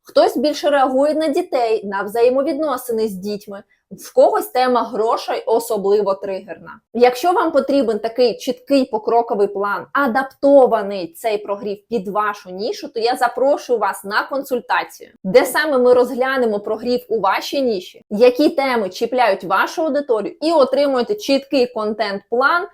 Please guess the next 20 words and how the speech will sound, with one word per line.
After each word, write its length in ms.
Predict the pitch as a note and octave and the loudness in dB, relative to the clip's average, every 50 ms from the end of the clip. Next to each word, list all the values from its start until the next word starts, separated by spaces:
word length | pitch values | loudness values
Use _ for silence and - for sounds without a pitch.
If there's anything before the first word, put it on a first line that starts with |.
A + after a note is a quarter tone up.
| _ _ _ _ | _ _ _ _
адаптований 920 | - A#3 A#3 G#3+ A#3+ G#3+ A3+ - - A3 A#3+ C4 D4 D4 C#4 A#3+ - - _ | 4 4 6 6 4 0 0 0 2 2 4 4 4 2 0 -2 -4 -6 _
саме 520 | - - - - A3 G#3 G3+ G#3+ A3+ A#3 A#3 | -20 -20 -8 -4 -2 -2 -2 -2 -2 -4 -4
під 200 | A3+ G#3+ E3+ E3+ | -4 -6 -6 -6
вас. 380 | E3 D#3 C#3+ - - - _ _ _ _ _ | -8 -8 -8 -10 -14 -20 _ _ _ _ _
Пишіть 400 | C4 C#4 E4 - - F4 C#4+ - | 2 4 4 4 2 0 0 0
слово 320 | - B3+ C4 B3+ A#3 A#3 | 0 2 4 6 6 4
"консультація" 880 | A#3 - A#3 B3+ C#4+ - C4+ C4 B3 - C4 A#3+ A3+ A3+ A3 - G#3 F#3+ | 4 4 0 -2 0 0 -2 -2 0 0 2 2 2 0 -4 -8 -10 -8
мені 320 | F#3+ G3+ G#3+ A#3 A#3+ B3 A3 | -6 -4 -2 0 0 0 0
в 120 | F3+ E3+ | -2 -4
директ, 380 | F3 G3 F#3 G3 A3+ D#4 - - - _ _ _ _ _ _ | -6 -6 -4 -4 -4 -6 -6 -8 -12 _ _ _ _ _ _
розкажу, 760 | G#3+ A3+ A#3 A#3 - - B3 B3 G3+ A3+ C#4 D#4+ F#4 G#4 G#4 | -2 -2 -2 -2 0 0 0 0 2 2 2 4 4 2 4
покажу, 540 | G#4+ A#3 A#3 A#3+ A3+ F4+ - - C4+ D#4 D#4 | 2 2 4 4 2 2 4 2 2 2 4
яким 520 | - - B3 B3+ B3+ - C4+ B3 G#3+ F#3+ | 4 4 4 4 4 2 0 0 0 0
чином 500 | F#3 - - C4 C#4 F4 F#4 D#4+ A#3+ A3 | -4 -6 -4 -4 -4 -2 -2 -2 -2 -2
можна 300 | G#3+ A#3 B3+ B3+ C4 B3 | 0 -2 -2 -2 -2 -2
виконати 800 | A#3 G#3+ F3+ G3+ B3+ C4+ C4 C#4 A3+ G#3+ G3+ F#3 F#3 F3+ - F3 E3+ F#3+ | -2 -2 0 2 4 4 4 2 -2 -8 -8 -8 -10 -8 -10 -10 -4 -2
ваш 280 | G#3+ G#3+ A3+ B3+ - | 0 0 0 -2 -4
бажаний 520 | F#3+ F3+ G3+ F#3+ G3 G3+ - F3+ E3+ E3+ E3 | -4 -2 0 0 0 -2 -6 -12 -12 -12 -12
план 380 | E3 - F3+ G3 F#3 F#3 E3 - _ | -10 -8 -4 -4 -4 -4 -6 -8 _
продажів 500 | E3+ F3+ G3+ B3+ D4+ F#4 D#4 - G#3+ | -4 -2 -2 -2 -2 -4 -6 -6 -8